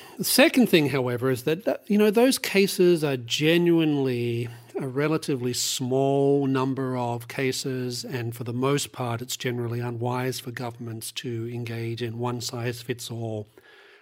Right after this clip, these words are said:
approaches to these sorts of issues. And there's a flip side to this, of course, because we're seeing now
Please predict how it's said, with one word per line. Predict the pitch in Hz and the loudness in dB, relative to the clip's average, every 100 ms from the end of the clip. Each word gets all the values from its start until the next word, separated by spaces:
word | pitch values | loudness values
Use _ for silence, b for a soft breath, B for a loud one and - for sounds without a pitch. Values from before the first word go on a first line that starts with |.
| - | -6
approaches | 123 - 123 120 127 117 107 | -6 -2 -2 -2 -4 -2 -6
to | - 120 | -6 -6
these | 117 113 113 | -4 -6 -6
sorts | - 113 104 - | -8 -8 -10 -8
of | 113 | -2
issues. | 143 - - - _ B B B B B B B B - | 0 0 -6 -14 _ B B B B B B B B -4
And | 196 190 | 4 6
there's | 190 | 6
a | |
flip | 202 294 359 | 6 6 8
side | - 156 127 | 8 6 6
to | |
this, | 117 117 | 0 -2
of | 120 - | -2 -6
course, | - 107 110 - | -6 -6 -6 -4
because | 151 - 180 160 156 | -4 2 4 4 4
we're | 175 | 4
seeing | 175 - - 240 262 247 190 | 4 2 4 4 6 6 4
now | 156 156 147 107 92 92 120 | 4 2 0 -2 -6 -6 -6